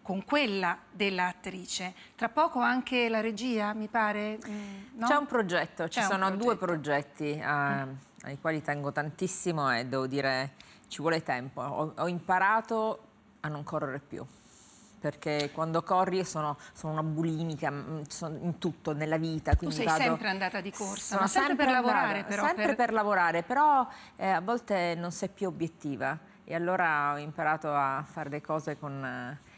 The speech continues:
Speaker 2: estrema calma, nel senso, adesso mi prendo il tempo. Sono, devo dire grazie anche a tutto quello che è successo al, al covid, al fatto che siamo stati fermi, siamo stati chiusi,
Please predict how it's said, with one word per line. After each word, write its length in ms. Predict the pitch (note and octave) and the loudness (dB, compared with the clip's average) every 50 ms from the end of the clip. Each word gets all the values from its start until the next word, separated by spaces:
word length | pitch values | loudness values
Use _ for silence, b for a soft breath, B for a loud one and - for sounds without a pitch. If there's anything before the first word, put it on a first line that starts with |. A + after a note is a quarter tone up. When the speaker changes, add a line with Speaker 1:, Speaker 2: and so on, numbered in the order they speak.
| B B | B B
Speaker 2:
estrema 800 | - D3+ - - - - D#3 D3+ D3+ D3+ C#3+ C#3+ C#3 C#3 C#3+ - | -12 -12 -10 -10 -6 -6 -6 -2 -2 0 0 0 0 -2 -4 -4
calma, 560 | - D3 C3 A2 B2 B2 C3+ C3+ C3+ C#3+ E3 B B B B _ | -2 0 0 0 0 -2 -4 -4 -4 -4 -6 B B B B _
nel 160 | - C#3+ C#3+ | -12 -12 -10
senso, 640 | - D#3 D3+ D3 C#3+ - - D3+ C#3 C3+ C3 C3+ | -8 -8 -8 -6 -8 -6 -6 -4 -4 -2 -2 -4
adesso 340 | C3+ C3+ D#3 E3 - - E3+ | -4 -6 -6 -8 -6 -8 -8
mi 80 | D3+ C#3 | -8 -8
prendo 300 | - C#3+ D3 C#3 C#3 C#3+ | -6 -6 -6 -6 -6 -8
il 100 | C3+ - | -10 -8
tempo. 540 | - C#3+ C3 B2+ C3 - C3+ C3+ C#3+ - B B B B B B B B | -8 -8 -8 -8 -8 -8 -8 -8 -8 -12 B B B B B B B B
Sono, 280 | B - - E3 E3 E3 - - - - | B -8 -4 -2 0 -2 -2 -4 -10 -6
devo 180 | E3+ F3+ G3 G3 | -2 0 0 2
dire 220 | F#3+ A3+ A3 G#3 | 2 2 2 2
grazie 400 | G3 A3 A3 A3 - - - F#3 | 2 0 0 0 -2 -4 -2 -2
anche 260 | F3 F3+ F3+ - F#3 | 0 -2 -2 -6 -8
a 40 | E3+ | -8
tutto 300 | - - E3+ - - E3 | -8 -10 -12 -10 -8 -6
quello 200 | D3 E3+ E3 D3+ | -4 -4 -4 -4
che 80 | - E3 | -4 -6
è 40 | |
successo 720 | - - - D3 - - - D3+ D3 - - - - C3+ C3 | -10 -10 -12 -12 -10 -8 -6 -6 -6 -6 -8 -8 -4 0 0
al, 280 | C3 B2+ B2 C3 C3 C3 | 0 0 0 -2 -4 -2
al 240 | C3 C3 B2+ A#2+ - | -2 -4 -4 -6 -6
covid, 600 | - D#3 C#3+ C#3+ C#3+ C#3 C3+ C#3 C#3 C3+ B2 A#2 | 0 2 4 4 4 2 0 -2 -4 -4 -2 -2
al 140 | C3+ B2+ C3 | -2 -2 -2
fatto 280 | - C#3+ C#3+ - - | -2 -4 -4 -4 -6
che 60 | C#3+ C#3 | -8 -8
siamo 260 | - - D3 C#3+ C#3 | -6 -6 -6 -6 -6
stati 300 | C3+ - D3+ C#3+ - C3+ | -4 -6 -6 -6 -6 -6
fermi, 420 | - D3 C#3 C3 C3 B2+ C3+ C3+ | -2 0 0 2 0 -2 -4 -8
siamo 240 | B2 - C#3 C3 C3 | -8 -8 -8 -8 -8
stati 320 | - - - C3 - B2+ | -8 -8 -10 -10 -10 -14
chiusi, 540 | - - - D3+ C#3 C3+ C3 B2 A#2 C3 C3 | -18 -10 -8 -6 -6 -4 -6 -6 -6 -8 -8